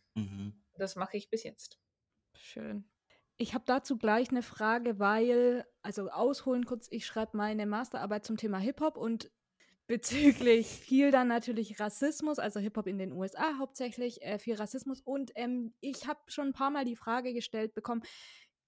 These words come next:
Speaker 3: kannst du das überhaupt machen? Du bist viel zu f-, weit weg davon, weil du bist nicht Betroffene in dem Fall, also von Rassismus jetzt.
Speaker 1: Mhm.
Speaker 3: Ähm,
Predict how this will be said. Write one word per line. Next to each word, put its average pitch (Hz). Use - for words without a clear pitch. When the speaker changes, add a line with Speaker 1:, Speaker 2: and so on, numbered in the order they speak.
Speaker 3:
kannst 320
du 285
das 262
überhaupt 254
machen? 240
Du 220
bist 226
viel 240
zu 240
f-, -
weit 214
weg 262
davon, 277
weil 214
du 226
bist -
nicht 226
Betroffene 202
in 165
dem 175
Fall, 180
also 190
von 185
Rassismus 190
jetzt. -
Speaker 1:
Mhm. 101
Speaker 3:
Ähm, 220